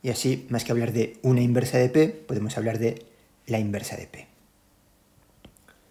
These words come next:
Entonces, si Q es la inversa de P,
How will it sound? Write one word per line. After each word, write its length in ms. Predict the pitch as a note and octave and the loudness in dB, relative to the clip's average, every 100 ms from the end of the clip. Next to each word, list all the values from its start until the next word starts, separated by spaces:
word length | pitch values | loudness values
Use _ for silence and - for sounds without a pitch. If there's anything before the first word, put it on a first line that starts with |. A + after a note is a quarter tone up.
| _ _ _ _ _ _ _ _ _ _ - | _ _ _ _ _ _ _ _ _ _ -16
Entonces, 460 | C3 - - - - | -12 -12 -14 -20 -16
si 280 | - G#2 G2+ | -12 -12 -10
Q 340 | - G2+ A2 - - _ _ _ - _ _ _ - _ - - - - | -8 -8 -10 -20 -20 _ _ _ -20 _ _ _ -20 _ -20 -20 -20 -14
es 380 | A2 - - - _ - _ _ _ - _ - | -12 -12 -14 -18 _ -20 _ _ _ -20 _ -8
la 280 | A2+ G#2+ - - _ - _ _ - | -6 -6 -10 -20 _ -20 _ _ -12
inversa 580 | A2+ A2+ A#2 A2+ - - _ _ _ _ _ _ _ _ _ - _ _ _ _ _ _ _ _ _ _ _ _ _ _ _ - | -8 -4 -2 -4 -8 -18 _ _ _ _ _ _ _ _ _ -20 _ _ _ _ _ _ _ _ _ _ _ _ _ _ _ -10
de 140 | B2+ | -6
P, 320 | A#2 D#3 - | 0 0 -2